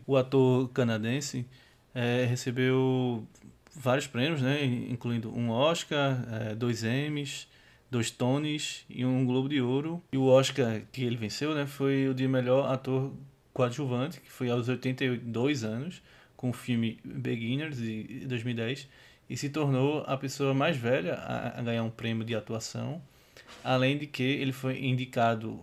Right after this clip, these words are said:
aos oitenta e oito anos pro, pro filme All the Money in the World, ele que substituiu Kevin Spacey, que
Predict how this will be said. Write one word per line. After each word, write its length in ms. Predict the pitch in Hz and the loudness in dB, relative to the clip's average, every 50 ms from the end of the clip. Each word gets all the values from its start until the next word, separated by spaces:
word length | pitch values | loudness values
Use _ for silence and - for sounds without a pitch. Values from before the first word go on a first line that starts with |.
| - _ - | -14 _ -6
aos 200 | 135 123 117 120 | -4 -4 -2 -2
oitenta 340 | 123 120 - 147 143 143 151 | -2 -2 -2 -4 -4 -2 -2
e 40 | |
oito 220 | 139 135 139 131 123 | -2 -2 -2 -4 -4
anos 360 | 123 131 139 143 143 139 - | -4 -2 -2 -4 -4 -6 -8
pro, 600 | - - - 131 131 127 127 123 120 113 113 113 - - - | -12 -10 -6 -2 -2 0 0 -2 -2 -4 -8 -10 -14 -16 -12
pro 140 | - 131 123 | -8 -8 -6
filme 340 | - - 127 120 117 113 | -4 -2 -2 0 0 2
All 180 | 113 123 143 143 | 4 4 2 4
the 120 | 143 139 | 2 2
Money 500 | 131 123 123 123 120 120 117 120 123 131 | 0 2 0 0 -2 -2 -4 -6 -6 -4
in 80 | 123 123 | -4 -4
the 80 | 120 113 | -2 -4
World, 420 | 110 110 110 120 131 139 156 151 - _ - - - - - _ _ - | -4 -4 -4 -4 -4 -4 -6 -8 -14 _ -20 -20 -20 -20 -20 _ _ -6
ele 140 | 117 123 | -4 -4
que 80 | 117 - | -4 -4
substituiu 1200 | - - - - - - 135 123 131 131 - 147 135 143 139 127 123 123 127 123 120 117 110 - - - | -6 -8 -8 -8 -4 -2 0 0 0 0 -2 -2 -2 0 2 2 2 2 2 2 0 0 -2 -4 -6 -2
Kevin 320 | 123 127 131 127 120 117 | 4 4 4 4 4 -2
Spacey, 680 | 113 - - - 123 123 139 151 - - 220 233 233 - _ _ _ _ _ _ _ _ _ _ _ _ - | -6 -6 -6 -4 0 0 0 0 -2 -4 -4 -6 -6 -6 _ _ _ _ _ _ _ _ _ _ _ _ -6
que 600 | 120 113 113 110 110 110 110 110 107 107 110 | -4 -2 0 0 0 0 0 0 -2 -4 -4